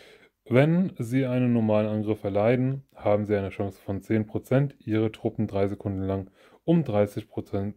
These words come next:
was? Ihre Verteidigung drei Sekunden lang um dreißig Prozent zu erhöhen.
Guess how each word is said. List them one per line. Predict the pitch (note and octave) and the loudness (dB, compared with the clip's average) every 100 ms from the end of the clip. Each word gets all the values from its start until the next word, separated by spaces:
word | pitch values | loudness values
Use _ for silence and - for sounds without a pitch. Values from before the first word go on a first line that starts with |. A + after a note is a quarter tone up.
| _ _ _ _ - | _ _ _ _ 0
was? | A2 - - _ _ _ | 0 0 -20 _ _ _
Ihre | C3 A2 G2+ | -8 -4 -2
Verteidigung | - G#2 - G#2+ A2+ A2+ A2+ G#2+ | -2 -4 2 2 2 0 -2 -2
drei | G2+ G#2 | 0 0
Sekunden | G#2+ - G2+ | 0 -6 -8
lang | F#2+ G2 | -6 -8
um | G#2+ G2 | -8 -4
dreißig | G2 G2 - | -2 -4 -6
Prozent | - A2 F#2+ F#2 | -14 -10 -8 -4
zu | G#2 | -2
erhöhen. | F#2 F2+ E2+ D#2+ | -2 -4 -6 -10